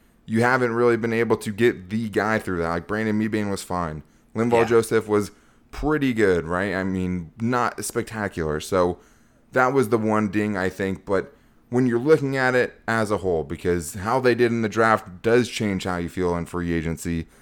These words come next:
Speaker 1: and vice versa. So, David, when you're looking at it like that, looking at it, you know, in mid-May, which we are right now, what would you give the Chargers on a grade for their entire offseason?
Speaker 2: Yeah, so, I mean,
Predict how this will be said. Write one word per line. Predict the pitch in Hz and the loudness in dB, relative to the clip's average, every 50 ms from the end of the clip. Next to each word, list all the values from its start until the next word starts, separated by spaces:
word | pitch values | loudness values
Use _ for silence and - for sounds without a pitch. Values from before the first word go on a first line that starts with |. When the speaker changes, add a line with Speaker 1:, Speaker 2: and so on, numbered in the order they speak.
| _ _ - | _ _ -2
Speaker 1:
and | - 170 160 139 | 0 2 2 4
vice | 123 127 123 123 117 - | 4 4 4 2 0 0
versa. | 101 104 117 120 113 - - - 78 | 0 2 2 2 2 2 0 0 0
So, | - - 101 98 98 | 0 0 0 0 0
David, | 95 110 110 117 110 110 | 0 -2 -2 -2 -2 -2
when | 104 110 110 | -2 -2 -2
you're | 107 101 101 | -2 -2 0
looking | 107 131 131 135 135 127 | 0 -2 -2 -2 -2 -2
at | 120 120 113 | 0 0 0
it | 104 | 0
like | 82 104 104 92 92 | 0 -2 -2 -2 -2
that, | 95 92 92 - - - _ _ _ _ - | -2 -2 -2 -4 -6 -14 _ _ _ _ -12
looking | 110 123 147 147 - - 139 135 127 | 0 4 4 4 4 2 -4 -2 0
at | 120 123 120 117 | 0 2 4 4
it, | 117 - | 2 2
you | 117 110 | 0 -2
know, | 107 101 98 101 101 | 0 0 0 0 0
in | 101 117 117 113 110 107 107 | -2 -2 0 0 0 2 2
mid-May, | 107 110 107 101 95 92 95 95 90 92 92 | 2 2 2 0 0 0 0 0 2 2 0
which | 95 85 98 95 - - | 0 0 -2 -4 -2 -4
we | 92 87 | -4 -2
are | 90 92 92 92 90 | 0 0 0 2 2
right | 92 92 92 90 | 2 0 0 0
now, | 90 85 82 82 82 - - - - - _ _ | -2 -2 -4 -4 -6 -8 -10 -18 -20 -20 _ _
what | - 123 127 | 2 4 4
would | 143 139 123 117 | 4 2 0 -2
you | 127 | -4
give | 113 117 117 113 110 | -2 0 -2 -2 -2
the | 110 | -4
Chargers | 101 - 107 98 101 101 101 95 85 | -2 0 2 2 2 2 0 -2 -4
on | - 92 98 95 | -2 -2 0 0
a | 95 | -2
grade | 87 82 90 87 107 107 131 131 117 101 | -2 -4 -4 -2 0 0 0 0 -2 -2
for | - 107 104 | -2 0 0
their | 104 107 101 98 | 0 0 0 -2
entire | 101 92 - 95 98 104 107 107 73 | -2 -4 -4 -4 -4 -2 -2 0 0
offseason? | 92 95 92 - - 92 87 76 73 67 - 69 - _ _ _ _ _ _ _ _ _ - | 0 0 -2 -2 -4 -6 -6 -6 -6 -8 -10 -12 -16 _ _ _ _ _ _ _ _ _ -6
Speaker 2:
Yeah, | - 139 127 98 95 | 0 2 2 2 2
so, | - - 123 113 110 107 | 0 -2 -2 0 0 0
I | 110 | 0
mean, | 113 113 110 107 104 101 101 - | 0 -2 -2 -2 -4 -4 -6 -8